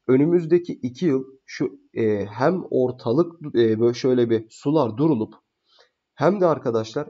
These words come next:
airdroplar bitmedikçe, e, ben Terra Luna üzerinde yani Luna Coin üzerinde ekibin sessiz kalacağını düşünüyorum tamamen.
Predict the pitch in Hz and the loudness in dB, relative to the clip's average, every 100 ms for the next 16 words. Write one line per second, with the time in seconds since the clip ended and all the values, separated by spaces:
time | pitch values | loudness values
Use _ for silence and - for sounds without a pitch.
0 | - 120 175 165 123 110 - 98 120 165 | -2 2 4 2 0 -2 -4 -4 -4 -4
1 | 131 104 101 - 147 156 _ _ _ 110 | 0 0 -2 -6 -8 -8 _ _ _ -2
2 | 107 104 104 101 135 170 175 - 165 135 | 0 -2 -4 -2 0 0 -2 0 0 2
3 | 143 127 104 113 110 104 110 120 107 95 | 2 0 -2 0 0 0 -2 -2 -2 -4
4 | 110 156 147 - 113 104 104 107 104 127 | -2 0 0 0 -2 -2 -4 -4 -4 -6
5 | 156 _ _ _ _ - 175 147 127 143 | -8 _ _ _ _ -2 -2 0 -2 -4
6 | - 123 120 175 170 123 113 107 107 131 | -4 -4 -2 -6 -4 -2 -2 0 0 -2
7 | 120 107 120 120 107 101 104 98 95 123 | -4 -4 0 2 0 -4 -6 -4 -4 -6